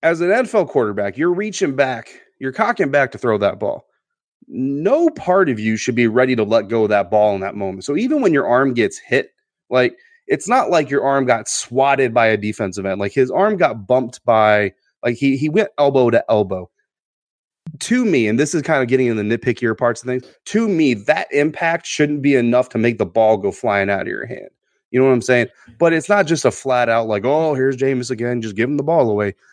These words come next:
type of situation. No, it wasn't. It's, it's a football play. It happens. Got it. Donovan Smith's not the best left tackle in the N F L. We understand that. We've already been over that. You know, there's no reason to rehash all that stuff. But again, as far as I see it from this game,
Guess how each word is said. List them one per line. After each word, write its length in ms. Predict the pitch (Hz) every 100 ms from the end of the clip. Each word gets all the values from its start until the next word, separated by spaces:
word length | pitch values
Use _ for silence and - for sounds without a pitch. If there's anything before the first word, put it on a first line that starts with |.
| _
type 160 | - 123
of 80 | 113
situation. 500 | 107 104 98 92 170
No, 160 | 220
it 120 | 120
wasn't. 320 | 123 156 110 107
It's, 160 | 110
it's 160 | 127 127
a 60 | 107
football 320 | 143 165 143
play. 240 | 123 113
It 80 | 104
happens. 440 | 101 95 98 98 _ _ _ -
Got 200 | 117 104
it. 80 |
Donovan 280 | 101 131 135
Smith's 280 | - 131 127
not 160 | 113 131
the 80 |
best 260 | 117 127 -
left 160 | 113 -
tackle 320 | 110 107 104
in 60 |
the 100 | 101
N 80 | 98
F 160 | 98 -
L. 220 | 92 90 _ _
We 100 | - 117
understand 360 | 120 - 101
that. 40 | 101
We've 140 | 95
already 160 | 110 107
been 160 | 104
over 180 | 95 92
that. 240 | 95 98 - _ _ -
You 60 |
know, 200 | 107 98
there's 160 | 104 107
no 100 | 117
reason 280 | 110 110 98
to 40 |
rehash 400 | 98 95 92 -
all 80 | 76
that 160 | 82 -
stuff. 220 | - - _ _ _
But 100 | 131
again, 240 | 120 104 92 _ _ _
as 160 | 117 -
far 160 | 151 165
as 100 | 160
I 120 | 151
see 180 | - 131
it 100 | 120
from 180 | 123
this 140 | 117 110
game, 280 | 113 107